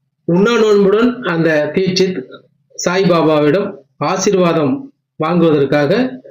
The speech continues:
செல்லும் போது பாபா அதற்கு முன்னாலேயே அவருக்கு இந்த அறிவுரையை வழங்குகின்றார்.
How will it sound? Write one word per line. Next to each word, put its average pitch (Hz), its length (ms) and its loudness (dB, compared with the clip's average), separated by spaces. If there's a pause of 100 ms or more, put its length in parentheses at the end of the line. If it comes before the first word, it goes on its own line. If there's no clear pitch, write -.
(680)
செல்லும் 196 420 0
போது 196 360 2 (160)
பாபா 208 500 0
அதற்கு 175 440 -2
முன்னாலேயே 196 520 2
அவருக்கு 170 420 2
இந்த 147 300 2
அறிவுரையை 151 480 2
வழங்குகின்றார். 135 760 0